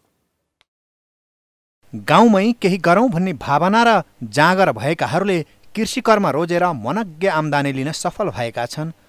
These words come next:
सप्तरीको हनुमाननगर कङ्कालिनी नगरपालिकाका युवा पनि पछिल्लो समय व्यावसायिक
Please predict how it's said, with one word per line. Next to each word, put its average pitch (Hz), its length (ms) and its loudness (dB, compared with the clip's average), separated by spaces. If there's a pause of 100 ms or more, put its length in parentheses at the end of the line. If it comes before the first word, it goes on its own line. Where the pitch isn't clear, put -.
(140)
सप्तरीको 214 680 0
हनुमाननगर 196 720 0
कङ्कालिनी 196 600 0
नगरपालिकाका 180 880 -2
युवा 160 260 0
पनि 190 340 -4 (240)
पछिल्लो 180 340 -2
समय 165 360 -4
व्यावसायिक 165 520 -2